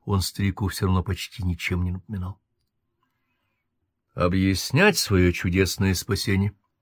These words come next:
и последующее отсутствие он наотрез отказался — и на все вопросы полковник попросту не откликался,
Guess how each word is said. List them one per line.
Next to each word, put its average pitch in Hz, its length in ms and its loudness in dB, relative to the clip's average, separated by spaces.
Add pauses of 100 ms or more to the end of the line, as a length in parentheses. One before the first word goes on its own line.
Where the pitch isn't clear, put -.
(500)
и 92 120 -8
последующее 107 840 2
отсутствие 107 560 0
он 104 180 4
наотрез 104 460 2
отказался — 98 680 -2 (1300)
и 95 80 -4
на 95 160 2
все - 180 -2
вопросы 98 420 0
полковник 98 600 0
попросту 101 360 -6
не 101 100 2
откликался, - 800 -2